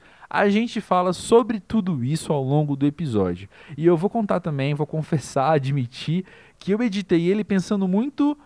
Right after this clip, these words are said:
nos pós-jo-, nesses pós-jovens que não têm o hábito de jogar. Então tentei deixar,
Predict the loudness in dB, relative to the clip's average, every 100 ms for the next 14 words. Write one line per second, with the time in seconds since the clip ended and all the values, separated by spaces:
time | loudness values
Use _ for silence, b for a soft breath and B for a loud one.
0 | b _ -2 2 2 2 2 4 4 4
1 | 4 2 2 -2 -2 0 4 6 6 2
2 | -4 -8 b _ -6 0 2 2 0 -2
3 | -2 -4 -8 -4 0 2 2 0 -6 _
4 | _ -12 -6 2 2 2 -2 2 4 6
5 | 4 4 2 0 0 2 4 2 0